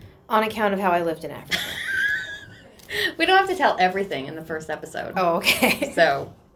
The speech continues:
Speaker 2: dial it back.
Speaker 1: Sorry.
Speaker 2: Okay.
Speaker 1: What is the sacred river of India?
Speaker 2: The Ganges.
Speaker 1: Correct.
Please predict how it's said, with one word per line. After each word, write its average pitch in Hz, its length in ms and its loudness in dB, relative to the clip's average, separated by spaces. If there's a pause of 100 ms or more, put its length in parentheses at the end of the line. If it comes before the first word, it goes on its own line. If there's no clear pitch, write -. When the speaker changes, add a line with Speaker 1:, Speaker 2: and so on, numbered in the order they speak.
Speaker 2:
dial 160 200 4
it 160 80 -2
back. - 200 -4 (300)
Speaker 1:
Sorry. 170 600 -4
Speaker 2:
Okay. - 180 -12 (240)
Speaker 1:
What 262 360 6
is 240 160 -2
the 240 140 -4
sacred 247 560 2
river 226 420 4
of 175 380 -2
India? 220 500 0 (920)
Speaker 2:
The 190 80 0
Ganges. 160 640 0 (540)
Speaker 1:
Correct. - 500 -14